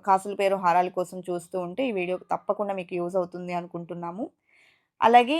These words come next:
ఇప్పుడు మనం చూస్తున్న ఈ మోడల్ వచ్చేప్పటికి ఫార్టీ నైన్ పాయింట్ నైన్ ఫైవ్ సెవెన్ గ్రామ్స్ ఉందండి.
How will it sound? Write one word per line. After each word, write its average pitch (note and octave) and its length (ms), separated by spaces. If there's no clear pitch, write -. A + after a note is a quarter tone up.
ఇప్పుడు A3+ 220
మనం A3 240
చూస్తున్న A3+ 360
ఈ - 60
మోడల్ G3 320
వచ్చేప్పటికి G3 480
ఫార్టీ F#3+ 320
నైన్ F3+ 240
పాయింట్ F3+ 380
నైన్ F3+ 240
ఫైవ్ F3+ 240
సెవెన్ F3+ 280
గ్రామ్స్ E3 340
ఉందండి. F3 300